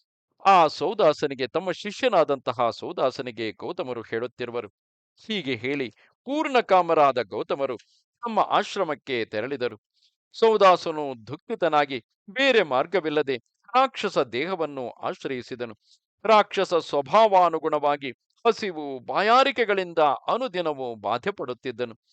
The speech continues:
ಕ್ರೋಧವನ್ನೇ ಸಂಪೂರ್ಣವಾಗಿ ಆಶ್ರಯಿಸಿದ್ದನು.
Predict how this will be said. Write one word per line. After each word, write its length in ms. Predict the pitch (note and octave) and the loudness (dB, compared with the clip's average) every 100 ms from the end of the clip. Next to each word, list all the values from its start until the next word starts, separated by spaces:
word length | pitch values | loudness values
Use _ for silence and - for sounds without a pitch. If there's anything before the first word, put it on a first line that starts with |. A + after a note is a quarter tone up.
| _ _ _ | _ _ _
ಕ್ರೋಧವನ್ನೇ 800 | C4 C4+ A#3+ G#3+ G#3+ G3+ G3 F#3 | 2 4 6 4 2 0 -2 -4
ಸಂಪೂರ್ಣವಾಗಿ 1120 | D#3 F3 F#3 A#3+ C#4 D4 B3 G3 F3 D#3 C#3+ | -4 -6 -6 -8 -6 -4 0 2 0 0 -6
ಆಶ್ರಯಿಸಿದ್ದನು. 840 | - B2+ G3 F3+ C#3+ B2 C3+ C3+ | -6 -8 -6 -6 -6 -8 -8 -8